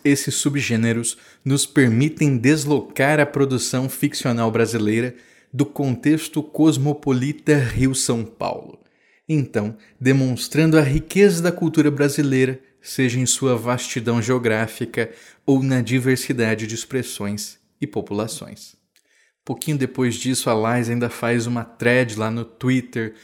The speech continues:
contando como foi a experiência de fazer um cyberagreste, né? Chamando as pessoas, dizendo que esse é um gênero aberto, todo mundo pode criar e não sei o quê. É aí que começa a polêmica,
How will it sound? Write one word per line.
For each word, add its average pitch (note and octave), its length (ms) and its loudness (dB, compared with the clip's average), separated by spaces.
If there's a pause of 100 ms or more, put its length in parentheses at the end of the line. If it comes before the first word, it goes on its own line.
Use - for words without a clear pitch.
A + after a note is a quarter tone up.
(200)
contando B2+ 540 -4
como C3 300 -8
foi C3+ 380 -4
a - 20 -2
experiência B2 640 -4
de A#2 100 -10
fazer A#2 380 -2
um C#3 80 -4
cyberagreste, A#2+ 1040 -2
né? A2+ 120 -8
Chamando C#3 520 -6
as - 80 -6
pessoas, C3+ 560 -4 (340)
dizendo C#3 340 -6
que C3+ 120 -6
esse C3+ 160 -8
é C#3 40 -4
um C3+ 120 -4
gênero A#2+ 360 -2
aberto, B2 460 0
todo A#2+ 180 -4
mundo A2+ 220 -4
pode - 300 -14
criar B2 420 -6
e - 20 -8
não G#2+ 120 -12
sei B2+ 180 -14
o - 20 -14
quê. C3 280 -10 (520)
É D3+ 60 -6
aí D3+ 80 -2
que - 140 -14
começa C3+ 340 -2
a - 20 0
polêmica, A2+ 840 -4